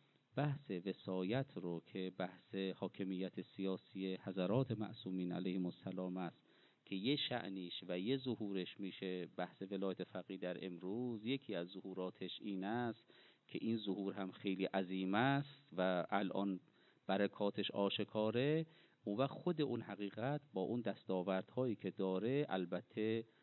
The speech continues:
جایگاهش م-، هرچند بشریت در طول تاریخ خودش رو محروم کرد از این دستاورد که استفاده بلافصل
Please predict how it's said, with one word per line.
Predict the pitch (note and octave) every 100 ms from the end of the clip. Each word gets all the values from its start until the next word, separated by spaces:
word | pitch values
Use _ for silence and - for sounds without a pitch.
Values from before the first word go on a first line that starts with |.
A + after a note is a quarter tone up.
| _
جایگاهش | - F2+ F2+ G2+ G#2+ A2 A#2+ F#2+ -
م-، | G#2+ -
هرچند | - C#3+ - - E3+ C#3+
بشریت | C3+ - A2 G#2 G2 F#2 E2 -
در | - G2
طول | - G2+ G2
تاریخ | - G2 F2+ F2 - - - - _
خودش | - G2 F#2+
رو | G#2
محروم | G2 F#2+ - B2 D#3 B2
کرد | - G#2 F#2 -
از | G2 -
این | G2
دستاورد | F#2+ F2+ - F#2+ F#2 F#2+ G2 -
که | G2+ F#2+ F#2 - - _ -
استفاده | G2+ - F2+ G2 F#2+ F#2+ F#2+ G2
بلافصل | F#2+ F#2+ G2 - A#2 C#3 - -